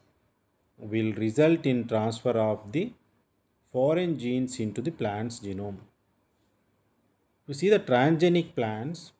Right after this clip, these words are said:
obtained through the use of plasmids will transmit the foreign genes to their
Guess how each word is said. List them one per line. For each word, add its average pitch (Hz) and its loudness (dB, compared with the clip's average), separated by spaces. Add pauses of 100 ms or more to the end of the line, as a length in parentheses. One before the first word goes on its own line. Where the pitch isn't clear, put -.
(180)
obtained 170 -2
through 135 -2
the 156 2
use 123 -2
of 143 0
plasmids 127 -6
will 104 -4 (640)
transmit 131 -4
the 139 0
foreign 117 0
genes 110 -4
to 104 -10
their 104 -4